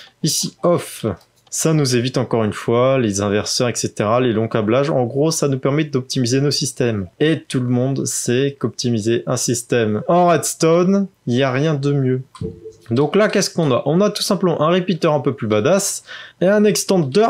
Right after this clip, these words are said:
carrément plus badass aussi. Donc là, hop, le repeater. Donc déjà, il est réglé sur trois secondes, mais on peut aussi le régler en tick. Initialement, on les a en tick. Les ticks, c'est quoi ? Non, c'est pas les bébêtes qui peuvent s'accrocher à vous, ils vous sucez votre sang, c'est pas ça. Si on prend par exemple un repeater normal, là, initialement, il est sur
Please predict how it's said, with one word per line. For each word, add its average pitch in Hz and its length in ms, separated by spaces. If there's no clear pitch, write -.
carrément 202 400
plus - 180
badass 202 380
aussi. 175 380
Donc 170 400
là, 180 420
hop, 175 240
le 180 140
repeater. 175 640
Donc 143 200
déjà, 165 200
il 202 80
est 165 40
réglé 139 200
sur 147 180
trois 156 200
secondes, 123 260
mais 107 80
on 107 60
peut 143 100
aussi - 220
le 123 40
régler 113 300
en 120 140
tick. - 260
Initialement, 143 500
on 131 100
les 127 180
a - 120
en 131 120
tick. - 400
Les 143 320
ticks, 285 240
c'est 269 200
quoi ? 196 380
Non, 196 240
c'est 240 160
pas 240 140
les 226 100
bébêtes 247 300
qui 196 100
peuvent 202 100
s'accrocher 208 440
à - 20
vous, 208 80
ils 254 80
vous 214 80
sucez - 240
votre 240 200
sang, 131 180
c'est 190 140
pas 208 100
ça. 131 260
Si - 260
on 233 60
prend 214 220
par 185 160
exemple 156 260
un 151 60
repeater 127 340
normal, 127 440
là, 151 200
initialement, 139 540
il 123 140
est 143 100
sur 143 400